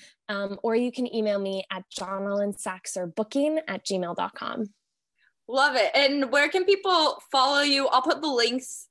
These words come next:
Speaker 2: in the description. Where can people, uh, follow you on social media to keep up with what you're doing?
Speaker 1: Yes, I'm mostly on Instagram at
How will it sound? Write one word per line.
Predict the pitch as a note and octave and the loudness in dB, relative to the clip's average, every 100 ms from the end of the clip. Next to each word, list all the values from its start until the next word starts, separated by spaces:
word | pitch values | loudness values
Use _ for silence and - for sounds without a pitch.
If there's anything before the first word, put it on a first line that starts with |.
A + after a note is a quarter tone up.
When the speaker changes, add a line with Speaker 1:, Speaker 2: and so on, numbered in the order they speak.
| - | 2
Speaker 2:
in | A3 A3 | 2 4
the | G#3+ | 0
description. | G#3 - A3+ - D4 C4 - _ | 0 -2 -4 -2 -2 -4 -16 _
Where | A#3 B3+ | 2 2
can | D#4 | 4
people, | D4+ D#4+ D#4 | 2 2 4
uh, | C#4+ C4 G#3+ A#3 A3+ | 4 4 6 6 6
follow | B3+ A3+ A#3+ | 4 2 2
you | A#3+ G#3 | 0 2
on | G#3 | 0
social | G#3+ A3+ A3+ | -2 -8 -8
media | G3 F#3 F3 F3 | -6 2 4 4
to | F#3+ | -2
keep | F3+ G3 | -10 -2
up | F#3+ F#3 | -2 2
with | F3 E3+ - - | 0 0 -10 -6
what | G3 F3+ | -2 0
you're | F3 | 0
doing? | F3 D#3 C3 - _ _ _ _ - | 0 -2 -12 -18 _ _ _ _ 0
Speaker 1:
Yes, | A#3 D#4+ C#4 - - | 4 4 4 0 2
I'm | C#4+ D4 C#4 | 6 6 8
mostly | D4 E4 - - F#4+ F#4+ | 6 4 -2 -4 -2 0
on | F4+ E4 | -2 -2
Instagram | C4+ C#4+ - D4 E4 F4 G4 F#4+ - | -2 -2 -4 0 2 2 -2 -8 -4
at | B3 D4 | -6 -6